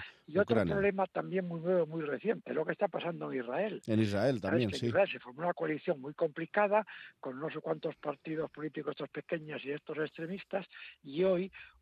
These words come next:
Speaker 1: uno, un tal Ben Servit, eh, de un partido que ya estaba caracterizado como un personaje bastante siniestro, pues se ha presentado en la explanada de las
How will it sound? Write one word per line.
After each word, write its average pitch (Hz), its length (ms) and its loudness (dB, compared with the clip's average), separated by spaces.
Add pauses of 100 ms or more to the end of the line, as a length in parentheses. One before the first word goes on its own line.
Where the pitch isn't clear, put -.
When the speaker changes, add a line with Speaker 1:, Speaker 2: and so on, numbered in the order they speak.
Speaker 1:
uno, 170 320 0
un 156 140 -4
tal 139 180 -2
Ben 143 520 -4 (120)
Servit, 160 400 -2 (480)
eh, 131 40 -2
de 127 180 -4
un 147 140 0
partido 143 440 -2
que 117 120 -8
ya 139 80 0
estaba 139 300 -6
caracterizado 123 720 -2
como 113 280 -10
un 139 560 -12
personaje 135 640 -4 (440)
bastante 135 440 -10
siniestro, 160 600 -2 (320)
pues 123 220 -2 (220)
se 143 80 -2
ha 156 60 0
presentado 165 760 2 (340)
en 135 160 -4
la 135 60 -2
explanada 147 520 -2
de 147 120 -2
las 135 520 0